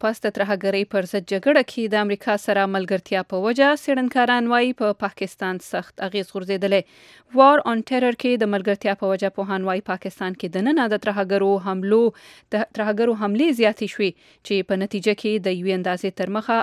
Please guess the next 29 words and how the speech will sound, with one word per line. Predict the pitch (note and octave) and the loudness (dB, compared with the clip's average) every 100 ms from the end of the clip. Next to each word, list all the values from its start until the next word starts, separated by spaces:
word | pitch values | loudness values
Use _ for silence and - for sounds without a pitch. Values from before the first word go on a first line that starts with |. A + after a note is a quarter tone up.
| - | 0
اویا | F3+ G3+ A3+ G#3 | -2 0 0 0
زرو | A3+ A3 G#3+ | 0 0 -2
نه | G#3 | -4
زیاتو | G3+ F#3+ - F3 - | -2 -4 -4 -8 -2
خلکو | C#4 - G3 | -4 -2 -8
خپل | - G3 F#3 | -4 -4 -2
ژوندونه | G#3 A3+ A3+ G3+ | -2 0 0 0
وبایلل. | G3 G3 G#3 - _ - - C#4+ | 2 2 2 -2 _ -20 -4 2
د | |
دې | D4 D#4+ | 4 6
نه | D4+ D4 | 6 6
علاوه | C#4+ D4+ F#4 | 4 4 2
د | C#4+ A3 | 0 0
ترهګرو | A3 G#3+ A#3 A#3 A3 | 0 2 2 2 2
پر | G3 F#3 | -2 0
ضد | A3+ G#3+ | -4 -2
د | G3 F#3+ | -4 -4
پاکستان | - F#3+ - G3 G3 F#3+ | -6 -8 -4 -4 -4 -6
پخوانۍ | - F#3 G3+ G#3+ - | -6 -4 -2 -4 -4
قبایلي | F#3 F#3 F#3 F#3+ - | -4 -4 -4 -6 -2
سیمو | A#3+ B3 | 0 0
کې | C#4+ C4+ A3+ | 2 2 0
د | - | -2
پاکستان | F#3 F#3+ F#3+ F3+ F#3+ | -6 -8 -8 -6 -6
فوج | F#3 F#3 | -6 -4
د | F3+ | -4
عملیاتو | F3+ G#3 A#3+ C4 | 0 0 2 4
د | C4 | 4
لاسه | C4+ C4+ C4+ | 4 4 0